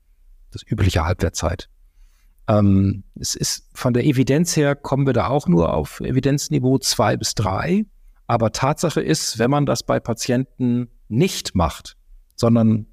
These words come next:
nach drei Stunden nicht erneut eine, einen Second Shot gibt, dann ist die Wundra-, Infektionsrate um den Faktor vier Komma fünf erhöht.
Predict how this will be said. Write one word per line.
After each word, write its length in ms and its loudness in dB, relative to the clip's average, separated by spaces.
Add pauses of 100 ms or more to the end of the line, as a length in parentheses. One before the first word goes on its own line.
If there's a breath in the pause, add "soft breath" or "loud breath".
(160)
nach 180 0
drei 200 2
Stunden 640 2
nicht 280 0
erneut 460 2
eine, 260 0 (260)
einen 180 2
Second 360 -2
Shot 300 -2
gibt, 380 -4 (640)
dann 180 2
ist 240 -2
die 180 2
Wundra-, 600 2
Infektionsrate 920 0
um 100 0
den 140 2
Faktor 380 -2
vier 180 2
Komma 240 2
fünf 380 0
erhöht. 440 0